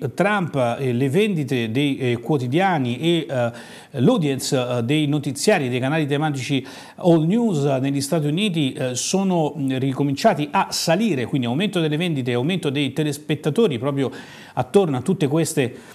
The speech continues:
eh, polemiche o fatti di cronaca che coinvolgono la Casa Bianca, eh, un rapporto con la stampa statunitense che si è dunque, eh, incrinato anche dopo gli attacchi di Trump alla New York Times. Bene, il presidente statunitense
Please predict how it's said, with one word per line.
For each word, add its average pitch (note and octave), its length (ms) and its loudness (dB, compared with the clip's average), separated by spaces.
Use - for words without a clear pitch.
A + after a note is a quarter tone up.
eh, A#2+ 680 2
polemiche B2+ 540 2
o A2 80 -2
fatti D#3+ 480 2
di A2+ 100 0
cronaca A#2+ 420 0
che B2+ 180 -2
coinvolgono C#3+ 680 0
la C#3 140 -2
Casa E3+ 320 0
Bianca, D3 600 0
eh, B2 200 0
un B2 180 4
rapporto D#3 640 2
con B2+ 160 -2
la B2 80 2
stampa D#3+ 380 2
statunitense C#3 840 0
che A#2 100 -2
si F3 200 0
è C#3+ 100 2
dunque, C#3+ 420 0
eh, B2+ 300 2
incrinato F3 600 0
anche G#2+ 180 -4
dopo A2+ 220 0
gli A2+ 80 -2
attacchi A#2+ 420 -2
di A2+ 120 -2
Trump C3 360 0
alla B2+ 460 0
New B2+ 140 0
York E3+ 280 -2
Times. F#3 580 0
Bene, C#3 280 0
il B2 320 0
presidente D#3+ 460 -2
statunitense A#2+ 920 -2